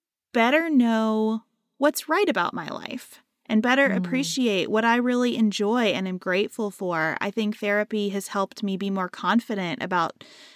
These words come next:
Speaker 1: things that I'm good at. I don't know that I would have had the confidence to say I'm gonna have a consulting and coaching practice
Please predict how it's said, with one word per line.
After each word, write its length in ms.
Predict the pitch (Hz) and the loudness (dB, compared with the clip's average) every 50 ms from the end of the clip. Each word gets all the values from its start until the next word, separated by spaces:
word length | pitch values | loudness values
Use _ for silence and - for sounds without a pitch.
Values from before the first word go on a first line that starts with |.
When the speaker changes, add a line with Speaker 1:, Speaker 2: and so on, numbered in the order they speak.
| - _ _ | -20 _ _
Speaker 1:
things 240 | - 214 214 208 - | 2 4 4 4 4
that 80 | 214 196 | 4 2
I'm 140 | 190 190 185 | 2 2 2
good 200 | - 220 247 202 | 2 2 2 2
at. 240 | 113 73 - - _ _ _ _ _ _ _ _ _ _ _ _ _ _ _ _ _ _ _ - - _ - | 2 0 -2 -6 _ _ _ _ _ _ _ _ _ _ _ _ _ _ _ _ _ _ _ -20 -16 _ 2
I 160 | 220 285 349 | 2 2 2
don't 220 | 403 453 415 - | 2 -2 -4 -4
know 320 | 214 208 202 196 196 196 202 | -2 0 0 2 2 2 0
that 160 | 196 196 190 | 0 2 2
I 160 | 180 180 190 | 2 2 2
would 180 | 190 208 196 180 | 0 -2 -2 -4
have 140 | 175 175 - | -4 -6 -6
had 580 | - 202 175 175 180 180 180 180 175 175 185 _ - - - - - _ - | -6 -4 -2 0 2 4 4 2 2 0 -6 _ -14 -20 -20 -20 -20 _ -8
the 100 | 175 180 | -8 -8
confidence 840 | - - 202 - 165 175 - - 214 214 220 226 233 233 226 - | -6 -6 -4 -4 -4 -4 -2 0 2 2 4 4 4 2 2 0
to 120 | - 214 202 | -4 -6 -6
say 260 | - 202 185 185 175 | -4 -2 -2 0 0
I'm 200 | 170 175 185 180 | 0 0 -2 -4
gonna 180 | 185 180 180 | -4 -6 -6
have 200 | 180 185 175 170 | -4 -4 -4 -4
a 60 | 175 170 | -4 -8
consulting 720 | - - 170 165 - - 175 175 180 - 190 185 170 165 | -10 -10 -10 -8 -4 -4 -2 -2 -4 -4 -4 -6 -6 -6
and 120 | 165 165 | -8 -10
coaching 460 | - - 170 160 - - 214 214 233 | -8 -8 -8 -6 -4 -4 -2 -2 -2
practice 720 | - 262 233 240 269 - - 311 302 302 311 - - - | 0 -2 -2 -4 -4 -4 -4 -4 -2 -2 -4 -6 -8 -12